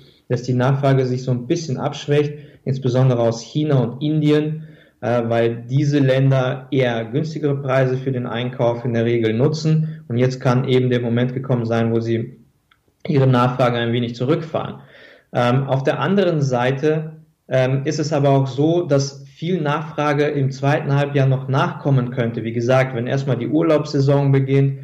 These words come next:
jetzt auch, ähm, im Frühling die Driving Season auch teilweise beginnt. Ähm, wir haben das ja in den U S A schon per letzte Woche gesehen, dass die Benzinbestände enorm stark abgebaut worden sind.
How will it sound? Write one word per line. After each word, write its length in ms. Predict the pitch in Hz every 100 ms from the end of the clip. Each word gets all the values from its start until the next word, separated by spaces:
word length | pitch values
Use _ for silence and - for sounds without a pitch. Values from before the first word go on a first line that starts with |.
| - - _
jetzt 400 | 123 147 156 -
auch, 340 | 131 131 135 131
ähm, 340 | 127 120 127 -
im 180 | 127 -
Frühling 500 | - 147 151 143 135
die 120 | 117
Driving 460 | 123 139 147 143
Season 480 | 139 - 147 139 139
auch 200 | 131 127
teilweise 480 | 131 127 127 123 120
beginnt. 640 | 123 123 123 127 131 - - - _ 113
Ähm, 380 | 117 117 120
wir 160 | 120 123
haben 140 | 131
das 180 | 127 -
ja 120 | 123
in 160 | 117 127
den 160 | 131 127
U 100 | 120
S 120 | -
A 200 | 123 127
schon 240 | - 120
per 80 | 127
letzte 260 | 120 120 117
Woche 220 | 131 131
gesehen, 300 | 120 123 120
dass 120 | 113
die 80 | 110
Benzinbestände 840 | 110 110 156 147 135 - 127 123
enorm 380 | 120 120 123 120
stark 340 | 123 120 117 123
abgebaut 580 | 135 135 120 117 113
worden 240 | 117 113 113
sind. 280 | 113 110